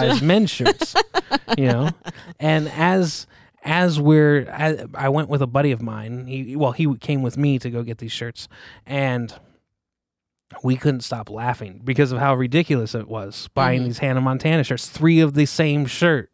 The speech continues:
Speaker 2: Mm-hmm.
Speaker 1: Like, why would you buy <laughs> three of the same shirt? And there's only two of us to begin with.
Speaker 2: Mm-hmm.
Speaker 1: Like, who's the third one for, you know? And they couldn't wear these shirts anyway, you know? And,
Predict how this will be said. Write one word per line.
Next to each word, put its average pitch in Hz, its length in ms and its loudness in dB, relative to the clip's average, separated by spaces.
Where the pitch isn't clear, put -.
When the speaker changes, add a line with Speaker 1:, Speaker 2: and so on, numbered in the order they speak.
Speaker 2:
Mm-hmm. 175 300 -6
Speaker 1:
Like, 180 140 4
why 180 220 4
would 196 140 6
you 196 80 4
buy 170 160 4
<laughs> - 240 -10
three 165 420 4
of 190 120 6
the 196 100 6
same 151 340 0
shirt? - 380 0
And 269 180 2
there's 247 140 4
only 190 200 6
two 233 240 8
of 156 80 8
us 127 140 4
to 127 80 -2
begin 135 300 4
with. - 320 -10
Speaker 2:
Mm-hmm. 175 340 -4
Speaker 1:
Like, 160 140 2
who's 202 200 6
the 165 100 0
third 220 300 4
one 123 180 -2
for, 107 480 -8
you 139 140 -2
know? 147 340 -4
And 330 160 2
they 330 140 4
couldn't 294 220 0
wear 240 180 4
these 247 160 2
shirts 254 200 -2
anyway, 156 520 -2
you - 120 -6
know? 160 220 -4
And, 123 640 -4